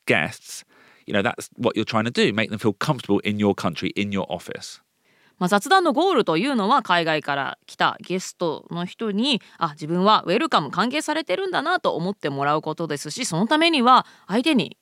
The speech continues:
Speaker 2: 興味を持つ。ね、興味を持ったことを聞くというのが大切になってきます。
Speaker 1: And going back to my previous point, that ability to make them feel comfortable is an important skill.
Speaker 2: はい、相手が、あ、自分は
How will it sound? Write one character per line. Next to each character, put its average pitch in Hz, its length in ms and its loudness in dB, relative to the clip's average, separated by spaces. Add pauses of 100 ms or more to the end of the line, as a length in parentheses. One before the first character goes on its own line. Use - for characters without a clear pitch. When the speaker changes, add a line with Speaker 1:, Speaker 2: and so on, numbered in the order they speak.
Speaker 2:
興 480 220 2
味 180 100 4
を 104 60 -2
持 117 140 -8
つ。 - 140 -18 (520)
ね、 160 100 -6
興 311 200 -2
味 240 120 0
を 208 60 0
持 226 80 0
っ 254 60 -6
た 220 120 -4
こ 220 120 -10
と 294 120 -2
を 233 60 0
聞 - 160 -12
く 208 140 -2
と 190 120 -4
い 123 100 -4
う 117 60 -8
の 87 100 -14
が - 140 -20 (120)
大 143 140 -10
切 135 200 -12
に 135 60 -6
な 117 80 -12
っ - 20 -20
て - 80 -20
き - 80 -20
ま - 100 -18
す。 - 180 -20 (760)
Speaker 1:
And 139 160 0
going 170 100 2
back 160 140 0
to - 100 -6
my 139 100 4
previous 147 400 2
point, 95 260 0 (680)
that 156 220 0
ability 147 560 2
to - 120 -6
make 110 120 0
them 92 80 -6
feel 101 160 0
comfortable 127 440 -2 (100)
is 110 120 -2
an 113 80 -2
important 104 500 0
skill. - 480 -4 (580)
Speaker 2:
は 143 180 -12
い、 131 80 -12
相 160 200 -2
手 170 140 0
が、 143 380 2
あ、 151 140 -10 (180)
自 160 80 -8
分 165 260 0
は 170 240 4